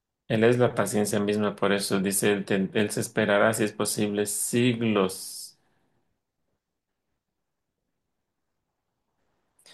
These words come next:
Para esperar quien venga a tomar esta posesión que Él ha preparado.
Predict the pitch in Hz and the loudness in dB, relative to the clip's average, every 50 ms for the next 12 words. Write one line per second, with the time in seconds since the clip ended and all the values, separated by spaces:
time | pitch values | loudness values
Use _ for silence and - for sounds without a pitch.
0 | - - - _ _ _ _ _ _ _ _ _ _ _ - 117 110 107 101 - | -20 -20 -20 _ _ _ _ _ _ _ _ _ _ _ 0 2 2 2 2 0
1 | - 101 107 110 110 110 - - 113 110 110 113 113 110 110 104 - - 98 98 | 2 2 2 2 2 0 -2 0 2 2 4 4 4 2 2 0 0 0 0 2
2 | 98 98 104 104 104 104 - - - - - - 104 98 - - - - - - | 2 2 2 2 2 0 -2 -4 -8 -8 -6 -4 -4 -4 -4 -2 -2 0 0 0
3 | - - 104 104 104 104 101 - - - 107 101 101 104 104 98 - 98 98 95 | 2 2 2 2 2 0 -4 -6 -6 -2 0 0 2 2 0 0 0 -2 -2 -2
4 | - 101 98 101 101 101 101 98 98 92 - | 0 0 0 2 2 2 2 0 -2 -4 -10